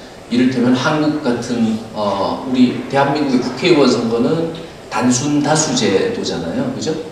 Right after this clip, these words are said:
그래서 누가 한 표로만이라도 더 득표를 하게 된 사람이 일 등, 그다음에 한 표라도 덜 득표한 사람은 이제 탈락.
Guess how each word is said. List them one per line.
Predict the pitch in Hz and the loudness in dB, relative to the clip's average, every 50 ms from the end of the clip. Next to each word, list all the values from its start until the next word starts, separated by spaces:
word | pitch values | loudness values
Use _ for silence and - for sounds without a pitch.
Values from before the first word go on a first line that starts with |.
| - - - - - - - - - - - - - | -16 -18 -18 -20 -20 -20 -20 -20 -20 -20 -18 -16 -12
그래서 | - 107 - - - 107 | -10 -8 -6 -6 -4 -4
누가 | - 247 - - | -2 0 0 0
한 | - - 247 247 247 - | 2 6 6 6 6 6
표로만이라도 | - 233 202 202 180 165 160 156 151 143 139 127 - 185 131 123 | 4 2 2 4 4 2 2 2 2 2 0 2 2 2 2 2
더 | 120 120 127 127 | 4 4 4 4
득표를 | 131 123 - - 165 165 147 131 127 135 | 2 0 -2 -2 -2 0 0 0 0 0
하게 | 143 135 139 131 | 0 0 0 2
된 | 131 127 127 | 4 4 4
사람이 | 123 127 127 131 127 123 | 4 4 2 2 2 2
일 | 120 - - - - | 2 0 0 -2 -2
등, | - - - - - - - - - - - - - - - - - - - - | 0 0 0 0 0 -6 -10 -12 -16 -18 -18 -18 -18 -18 -18 -18 -18 -18 -10 -4
그다음에 | 135 - - 254 254 | 0 2 2 2 2
한 | - 233 226 226 - | 4 2 2 4 4
표라도 | 233 196 175 - 156 - | 4 4 4 4 2 2
덜 | - 120 123 - 127 | 4 4 4 6 4
득표한 | 131 127 131 - - - 127 127 | 4 2 0 2 2 2 2 2
사람은 | 131 127 127 127 131 185 196 202 202 202 202 202 - - 127 | 2 2 2 2 2 2 0 0 -2 -2 -6 -6 -10 -12 -10
이제 | 113 101 104 104 107 - - - - - - - - - - - - - - - - | -8 -4 -2 -2 -2 -2 -4 -6 -10 -14 -16 -18 -18 -20 -20 -18 -16 -16 -16 -12 -6
탈락. | - 135 123 131 127 - - - - - | -4 0 2 2 2 0 -2 -6 -8 -10